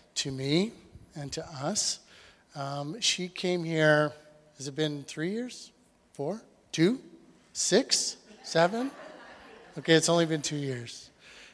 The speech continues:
Um, Robin came a couple of years ago, um, and she was such a gift to us. She came with little Ari, um, and there was not many young folk here at the time. I think she was one of our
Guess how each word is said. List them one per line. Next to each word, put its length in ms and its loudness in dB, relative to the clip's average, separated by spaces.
Um, 300 2
Robin 300 4
came 180 0
a 60 -6
couple 260 -6
of 80 -2
years 280 -6
ago, 440 -4
um, 460 -4
and 500 -4
she 200 0
was 100 -2
such 220 0
a 20 -6
gift 280 2
to 100 -2
us. 420 0
She 200 -8
came 260 -2
with 160 -6
little 340 -4
Ari, 540 4
um, 480 -10
and 160 -10
there 280 -8
was 180 -10
not 320 -2
many 240 -4
young 320 -4
folk 400 -4
here 200 -8
at 200 -6
the 80 -16
time. 500 -8
I 40 -20
think 200 -6
she 180 2
was 160 -6
one 220 2
of 160 -2
our 260 2